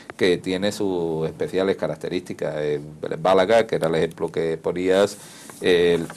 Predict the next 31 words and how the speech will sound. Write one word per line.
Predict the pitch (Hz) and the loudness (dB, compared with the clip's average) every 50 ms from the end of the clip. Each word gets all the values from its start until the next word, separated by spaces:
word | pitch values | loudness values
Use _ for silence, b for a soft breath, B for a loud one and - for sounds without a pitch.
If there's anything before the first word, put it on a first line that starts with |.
| - - - - | -16 -18 -10 0
partido | - 87 - - - 135 135 131 110 98 92 | 2 2 2 4 4 4 6 6 6 6 4
ha | 90 90 | 4 4
hecho | 87 - - | 0 -2 -6
un | 95 95 95 | -6 -2 2
buen | 110 113 110 | 2 2 2
trabajo, | - - 135 143 156 151 156 170 180 190 190 196 B B B B B B B B - - | 4 2 6 8 8 6 6 4 0 0 0 -4 B B B B B B B B -2 2
eh, | 104 92 90 87 87 85 82 82 82 82 85 85 87 95 | 4 6 6 8 8 6 6 6 6 4 4 6 6 8
ha | 113 110 | 8 6
estado, | 101 - - 98 98 98 92 92 87 85 82 82 | 6 4 4 4 4 4 4 4 2 2 2 2
ha | 85 82 | 0 0
tenido | - - 92 104 123 123 113 98 | 0 -2 0 2 4 6 6 6
unos | 92 92 98 98 92 87 | 4 2 2 0 0 0
magníficos | 82 82 82 90 113 135 131 - 123 - 95 82 | -2 -6 -4 -2 -2 -2 0 0 -2 0 -2 0
candidatos | - 90 90 95 107 123 151 160 156 139 120 98 | 0 -2 -2 2 6 8 8 8 8 6 4 4
y | 98 - | 4 4
candidatas | - 104 98 110 127 151 160 160 151 123 | 2 0 2 4 4 4 4 6 4 4
a | |
lo | 107 92 | 4 4
largo | 87 90 92 95 92 90 90 85 | 4 4 4 2 2 2 0 0
de, | 82 85 85 85 85 82 82 | 2 0 0 2 2 2 0
de | 82 - 87 | -2 -4 -6
los | 85 82 85 | -4 -2 0
últimos | 87 92 92 92 - 98 92 87 92 92 95 95 98 98 104 120 | 0 0 -2 -2 -4 -4 -2 2 4 6 6 6 6 6 6 6
años, | 127 127 120 123 139 147 160 156 160 B B B B - | 6 6 8 8 8 8 8 6 2 B B B B 2
pero, | - 110 107 120 131 139 143 - 107 101 92 - - - | 4 6 8 8 8 6 6 2 -4 -10 -10 -10 -14 -12
pues | - - | -10 -4
bueno, | 101 127 135 147 - - - | -2 -2 -2 -2 -8 -8 -6
al | 104 87 80 | -6 -6 -6
final | - - 82 87 90 92 98 98 98 | -6 -8 -4 -2 0 0 0 2 2
la, | 95 92 90 85 85 82 82 82 | 2 2 2 2 0 0 -2 -4
los | 87 85 82 78 78 82 82 82 85 85 82 | -4 -4 -4 -2 -2 -2 -2 -4 -6 -8 -10